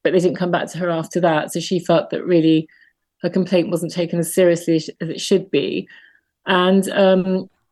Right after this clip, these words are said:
so what other models? So since our, our, we published our investigation, um, other models have come forward now and said to us that they,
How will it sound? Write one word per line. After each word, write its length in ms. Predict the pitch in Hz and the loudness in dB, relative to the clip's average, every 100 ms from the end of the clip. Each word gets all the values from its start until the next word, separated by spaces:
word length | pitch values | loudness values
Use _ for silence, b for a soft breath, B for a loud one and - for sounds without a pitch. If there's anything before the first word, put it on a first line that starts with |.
| _ _ _ _ _ _ _ _ _ _ - | _ _ _ _ _ _ _ _ _ _ -8
so 140 | 208 | -2
what 120 | 202 202 | 2 2
other 140 | 196 | 2
models? 300 | 185 180 175 | 0 0 -2
So 60 | 185 | -4
since 320 | 185 185 - | -2 -4 -2
our, 220 | 180 175 - | -6 -6 -10
our, 200 | - 185 160 | -2 0 0
we 120 | 196 | -2
published 320 | 196 175 - | -2 -4 -2
our 80 | 175 | 0
investigation, 760 | 180 180 170 180 170 - 160 160 | 0 -2 0 0 0 -2 -4 -4
um, 160 | 175 | -8
other 180 | - 180 | -6 -2
models 280 | 175 170 165 | -2 -2 -2
have 260 | 185 160 - | -4 -6 -4
come 400 | 190 175 170 - _ _ _ _ | 0 2 0 -4 _ _ _ _
forward 280 | - 185 180 | 2 4 4
now 340 | 175 160 156 - | 0 -2 -2 -4
and 180 | 180 | -6
said 220 | 170 185 175 | 0 2 2
to 180 | - 170 | 2 0
us 160 | 165 | 0
that 140 | - - | -6 2
they, 400 | 175 170 - | 4 4 0